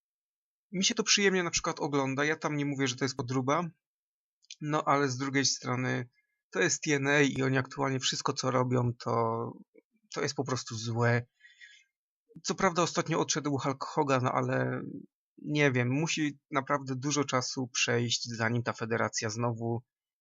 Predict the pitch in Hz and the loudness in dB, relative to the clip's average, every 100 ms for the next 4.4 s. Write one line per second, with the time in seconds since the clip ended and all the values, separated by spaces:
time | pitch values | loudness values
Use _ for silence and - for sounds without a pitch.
0 | _ _ _ _ - 110 110 - 127 127 | _ _ _ _ -8 -6 -4 0 2 2
1 | 151 147 - 139 - - 131 127 - 131 | 2 2 2 0 -6 -8 -6 -4 -2 0
2 | 127 123 120 117 120 117 123 127 127 123 | 2 2 2 2 2 2 2 4 2 0
3 | 117 113 110 110 117 120 - 117 110 104 | 0 0 0 0 2 2 0 0 -2 -6
4 | 104 - - - | -2 2 2 0